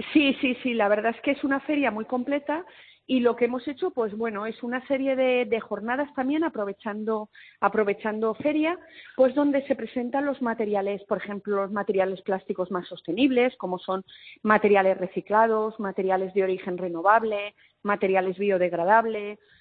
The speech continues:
eh, materiales plásticos de altas prestaciones, más ligeros, más funcionales.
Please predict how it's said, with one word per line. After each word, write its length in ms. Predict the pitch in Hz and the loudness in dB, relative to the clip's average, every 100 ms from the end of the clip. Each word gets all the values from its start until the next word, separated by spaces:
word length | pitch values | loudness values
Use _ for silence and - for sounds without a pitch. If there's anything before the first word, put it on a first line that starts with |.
| _ _ _ | _ _ _
eh, 240 | 220 214 208 | -2 0 -2
materiales 500 | 196 202 202 190 190 | -4 -4 -6 -6 -10
plásticos 480 | 196 190 202 202 | -12 -12 -10 -6
de 80 | 196 | -4
altas 280 | 185 185 180 | -4 -6 -10
prestaciones, 1080 | - 180 - 151 247 254 233 208 208 208 - | -12 -12 -12 -6 2 2 2 -4 -6 -10 -6
más 200 | 185 185 | -6 -2
ligeros, 720 | 170 - 233 220 208 208 202 | -4 2 4 4 2 -2 -6
más 160 | 190 190 | -10 -12
funcionales. 760 | - 190 196 190 220 233 208 | -14 -12 -8 0 2 2 -4